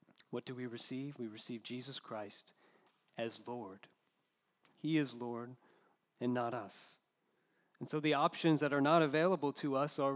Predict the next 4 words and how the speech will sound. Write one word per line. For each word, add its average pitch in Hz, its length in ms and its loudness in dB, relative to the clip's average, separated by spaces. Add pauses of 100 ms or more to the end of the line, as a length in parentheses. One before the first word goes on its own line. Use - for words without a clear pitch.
(120)
receive 185 460 2
Jesus 165 600 2 (540)
as 135 180 0
helper - 400 -4